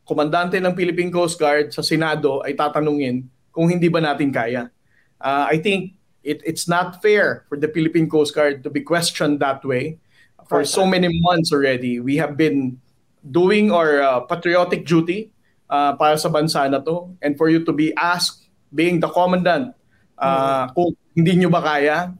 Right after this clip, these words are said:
Speaker 1: is something na nakakalungkot, no? At nakikita ng, ah, sambayan ng Pilipino, kaganyanin natin ang commandant ng, ah,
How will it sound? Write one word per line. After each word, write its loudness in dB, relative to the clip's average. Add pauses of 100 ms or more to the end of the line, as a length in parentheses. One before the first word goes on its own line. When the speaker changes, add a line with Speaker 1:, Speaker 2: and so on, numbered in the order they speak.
(200)
Speaker 1:
is 0
something 0
na 2
nakakalungkot, 0
no? -6 (380)
At -4
nakikita 0
ng, 0
ah, 2
sambayan 0
ng 0
Pilipino, 0
kaganyanin 2
natin 0
ang -4
commandant 0
ng, -2
ah, 0